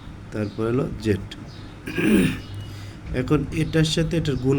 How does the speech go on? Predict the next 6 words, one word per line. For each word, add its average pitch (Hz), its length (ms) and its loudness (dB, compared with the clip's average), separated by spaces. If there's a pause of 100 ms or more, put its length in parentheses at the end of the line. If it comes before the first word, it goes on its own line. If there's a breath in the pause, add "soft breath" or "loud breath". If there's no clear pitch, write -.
করতে 107 280 0
হবে। 98 160 0 (580 loud breath)
তো 143 80 4 (200)
বন্ধুরা 156 380 8
দেখো, 143 240 4 (680)
প্রথমে 156 320 6